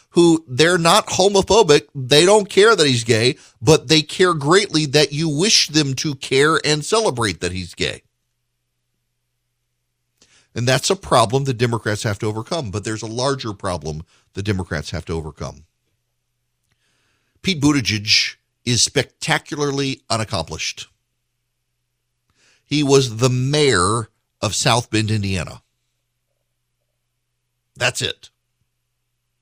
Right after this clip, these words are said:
That's it. He is now the transportation secretary and left his job for two months on paternity leave, and no one even noticed.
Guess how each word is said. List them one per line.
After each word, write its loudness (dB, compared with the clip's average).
That's 0
it. -6
He 0
is -2
now 4
the 2
transportation -4
secretary -6
and 0
left 0
his 0
job 0
for -6
two -6
months -8
on 2
paternity -2
leave, -2
and -4
no 2
one 0
even -4
noticed. -6